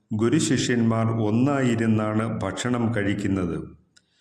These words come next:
ഇവിടെയും അപ്രകാരം ആയെങ്കിൽ നന്നായിരുന്നു." അന്ന് സ്വാമികൾ ശിഷ്യന്മാരുടെ പന്തിയിലിരുന്ന് ഭക്ഷണം കഴിച്ചു.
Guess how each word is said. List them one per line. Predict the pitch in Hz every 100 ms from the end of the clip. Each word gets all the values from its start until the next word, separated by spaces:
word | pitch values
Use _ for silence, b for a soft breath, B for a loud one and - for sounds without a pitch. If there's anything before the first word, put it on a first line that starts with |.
| b b -
ഇവിടെയും | 104 110 120 120 120 117 117 -
അപ്രകാരം | 107 - 123 117 123 120 120 123 113
ആയെങ്കിൽ | 110 113 110 113 113 113 107
നന്നായിരുന്നു." | 104 110 113 110 107 98 85 78 - - _ _ _ _ _ _ _ _ _ _ _
അന്ന് | 107 107 110 110 113 113 113
സ്വാമികൾ | - - 113 117 113 110 107
ശിഷ്യന്മാരുടെ | 107 107 139 135 120 113 110 107 110
പന്തിയിലിരുന്ന് | 107 110 123 120 110 104 104 104
ഭക്ഷണം | 101 101 101 117 113 110 110
കഴിച്ചു. | 95 90 - 80